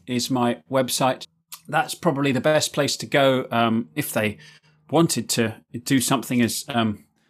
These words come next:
beautiful as buy a C D. You know, those are, <laughs> those are available on there. Um, there's a, uh, uh, a, there's some stuff up on YouTube.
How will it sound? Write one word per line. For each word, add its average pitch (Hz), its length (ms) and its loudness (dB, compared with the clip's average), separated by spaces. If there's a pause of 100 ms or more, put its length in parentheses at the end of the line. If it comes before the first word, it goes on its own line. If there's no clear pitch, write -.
(280)
beautiful 139 440 0
as 110 80 0
buy 151 240 2
a 135 80 2
C 123 280 0
D. 131 240 2
You 117 180 0
know, 117 180 -2
those 127 220 0
are, 117 180 0
<laughs> - 80 -16
those 175 280 4
are 175 60 6
available 156 640 4 (280)
on 151 200 4
there. 147 320 4 (180)
Um, 135 380 2
there's 139 220 0
a, 123 180 0 (200)
uh, 139 60 0
uh, 123 1000 -2
a, 120 200 -2 (120)
there's 131 180 -6
some 120 300 0
stuff - 380 0
up - 240 0
on 123 240 -2 (320)
YouTube. 143 680 2